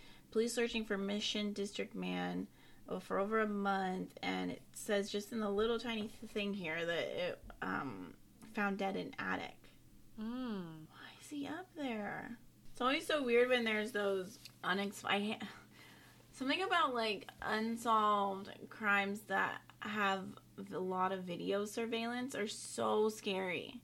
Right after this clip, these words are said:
Speaker 2: Mm-hmm.
Speaker 1: 'Cause it's like
Speaker 2: What's the point of even having them then? <laughs>
Speaker 1: Yeah, and it's like, I remember on Unsolved Mysteries, on, I think it was season two of the new one on Netflix,
Speaker 2: Mm-hmm.
Speaker 1: the guy who was, um,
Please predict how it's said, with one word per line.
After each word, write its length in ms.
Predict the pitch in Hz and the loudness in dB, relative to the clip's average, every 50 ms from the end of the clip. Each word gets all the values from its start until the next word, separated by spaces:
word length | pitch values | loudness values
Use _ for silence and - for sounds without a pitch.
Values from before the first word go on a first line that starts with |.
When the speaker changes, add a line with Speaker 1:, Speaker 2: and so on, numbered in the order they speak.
| - | -8
Speaker 2:
Mm-hmm. 400 | 233 226 220 214 220 220 220 220 | -4 -4 -2 -2 -2 -2 -2 -2
Speaker 1:
'Cause 200 | 214 226 220 220 | -2 -2 2 4
it's 240 | 233 233 226 233 - | 4 4 4 4 4
like 280 | 233 220 214 202 208 - - | 6 6 6 6 2 0 -2
Speaker 2:
What's 260 | 202 208 214 208 - | -2 -2 -2 0 -2
the 80 | - 208 | -4 -2
point 240 | 202 - 202 190 185 | 0 0 0 0 -2
of 80 | 180 | -4
even 220 | 175 175 185 - 180 | -4 -6 -6 -6 -6
having 360 | 185 175 170 165 170 165 160 | -6 -6 -6 -6 -8 -10 -10
them 180 | - - - - | -12 -12 -10 -10
then? 480 | - - - 165 - - - - 220 - | -10 -10 -10 -12 -16 -14 -10 -10 -10 -10
<laughs> 60 | - - - - - - - - | -10 -16 -20 -20 -20 -14 -10 -6
Speaker 1:
Yeah, 300 | 285 320 359 392 415 403 | 0 4 6 6 8 8
and 80 | 370 | 6
it's 220 | 339 320 330 - 311 | 6 4 2 4 6
like, 240 | 294 285 277 269 - - - - - - 240 247 269 - 277 269 277 - | 6 6 6 4 0 -6 -16 -8 -4 -4 -4 -4 -4 -8 -8 -8 -4 -2
I 60 | - | 0
remember 260 | 254 277 294 311 339 339 | 0 0 0 0 0 2
on 360 | 339 330 311 302 285 277 - | 2 4 4 2 2 0 0
Unsolved 800 | - - 233 240 240 240 247 247 240 - - 254 233 226 214 | 0 0 0 2 2 0 0 -2 -2 -4 -2 0 0 0 0
Mysteries, 520 | 202 202 208 208 - 220 220 214 214 214 214 | 0 -2 -4 -4 -4 0 0 2 2 2 2
on, 280 | 208 208 208 202 - - - | 2 2 0 0 -4 -6 -10
I 40 | 220 | -8
think 160 | 214 233 226 | -4 -4 -2
it 60 | 240 247 | -2 -2
was 160 | 269 262 269 | -2 -2 -2
season 480 | - 233 233 226 214 208 196 190 208 220 - - - - | -2 -2 -2 0 0 -2 -2 -4 -6 -8 -12 -16 -16 -12
two 380 | - 175 170 180 214 240 277 269 - - - - - - | -8 -6 -4 -2 -2 -4 -4 -8 -12 -20 -20 -20 -16 -10
of 160 | - 196 202 | -8 -6 -4
the 100 | 214 214 | -2 0
new 160 | 214 214 220 220 | 0 0 0 0
one 140 | 226 226 | 0 2
on 160 | 226 220 214 208 | 2 2 2 0
Netflix, 500 | 214 220 - - 233 233 233 254 - - | 0 -2 0 0 0 0 0 -2 -6 -6
Speaker 2:
Mm-hmm. 220 | 240 226 240 254 294 - - - - - - - | -4 -2 -2 -4 -4 -6 -12 -18 -20 -20 -4 0
Speaker 1:
the 100 | 226 214 | 0 0
guy 640 | 208 214 226 220 226 226 226 220 220 220 220 226 233 | 4 6 10 12 12 12 12 12 12 12 10 6 4
who 160 | 233 240 226 | 2 0 2
was, 300 | 220 220 214 208 208 214 | 2 4 2 2 4 4
um, 480 | 214 202 196 196 190 185 180 165 - | 4 6 6 4 2 0 -4 -8 -10